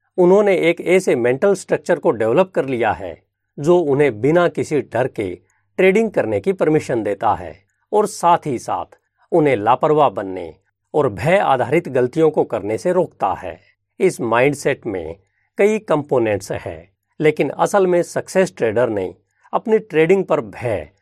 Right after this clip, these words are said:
और लापरवाही से पड़ने वाले इफेक्ट को लगभग समाप्त कर दिया है। ये दो फंडामेंटल यानी मूलभूत आवश्यकताएं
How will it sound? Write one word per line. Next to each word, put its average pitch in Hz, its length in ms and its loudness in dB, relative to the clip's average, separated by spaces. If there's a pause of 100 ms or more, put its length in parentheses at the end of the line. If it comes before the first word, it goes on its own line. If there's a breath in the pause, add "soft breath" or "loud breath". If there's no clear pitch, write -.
(260)
और 180 180 4
लापरवाही 143 480 4
से 214 140 2
पड़ने 160 300 2
वाले 151 240 4
इफेक्ट 139 520 -2
को 101 360 -6 (280 soft breath)
लगभग 170 400 0
समाप्त 160 420 0
कर 101 160 -8
दिया 101 280 -4
है। 87 300 -10 (380)
ये 196 140 2
दो 160 260 4
फंडामेंटल 147 640 2
यानी 101 380 -4 (300 soft breath)
मूलभूत 185 420 2 (120)
आवश्यकताएं 110 720 -2